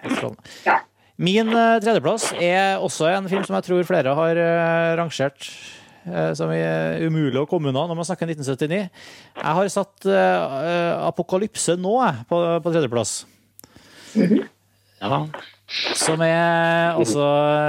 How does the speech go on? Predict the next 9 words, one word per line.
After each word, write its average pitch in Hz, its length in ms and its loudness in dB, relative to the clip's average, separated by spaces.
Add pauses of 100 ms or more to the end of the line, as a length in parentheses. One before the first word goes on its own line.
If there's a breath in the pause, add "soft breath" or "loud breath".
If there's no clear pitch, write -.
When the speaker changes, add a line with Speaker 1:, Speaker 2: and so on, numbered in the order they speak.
(160)
Speaker 1:
eh, 143 680 -4 (600 loud breath)
ja, 156 200 0
nok 160 240 -4
en 175 100 0
film 165 240 -2
som 165 260 0
needs 160 320 0
no 160 220 2
introduction. 165 720 -2